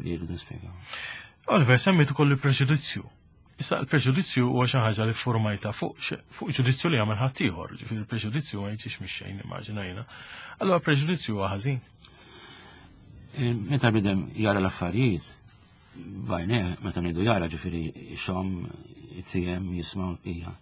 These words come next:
Speaker 1: Em, il-bidem għandu dik ngħidu l-perċezzjoni. Il-perċe-, il-lum saret kelma,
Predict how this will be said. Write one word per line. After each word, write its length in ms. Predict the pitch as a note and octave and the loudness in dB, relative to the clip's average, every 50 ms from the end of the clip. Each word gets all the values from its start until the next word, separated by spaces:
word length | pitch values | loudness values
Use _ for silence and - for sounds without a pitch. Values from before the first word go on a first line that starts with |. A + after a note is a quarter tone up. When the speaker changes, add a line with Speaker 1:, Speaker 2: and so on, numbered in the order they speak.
| - - _ - - - - - - - - - - - - - - - | -20 -20 _ -20 -20 -20 -20 -20 -20 -20 -20 -20 -20 -20 -20 -20 -20 -12
Speaker 1:
Em, 300 | - E2 F2 F2+ F2+ F2+ - | -6 -4 -2 -2 -2 -4 -6
il-bidem 420 | - - A2+ C3+ C#3 A#2 G#2 G2 - | -6 -2 0 2 4 4 2 2 0
għandu 260 | - G#2+ A2 G#2 G#2 | 0 0 0 0 0
dik 140 | G#2+ - A2 | 0 0 0
ngħidu 160 | G2 F#2+ F#2+ | 2 2 2
l-perċezzjoni. 760 | F#2+ - G#2 F#2+ - - E2+ - - - E2+ D2+ D2+ D2+ C#2 - - - | 2 2 0 0 0 -2 -4 -4 -4 -6 -6 -6 -6 -8 -10 -12 -14 -18
Il-perċe-, 440 | - - - F2+ - - E2+ D#2 - | -14 -10 -10 -10 -6 -6 -6 -6 -6
il-lum 360 | E2+ E2 E2 F2 G2+ G2+ F#2+ F2 | -6 -8 -8 -6 -4 -4 -4 -4
saret 260 | - F2 E2 D#2 - | -4 -4 -4 -4 -4
kelma, 340 | - E2+ E2+ E2+ E2 D#2+ | -4 -4 -4 -4 -4 -6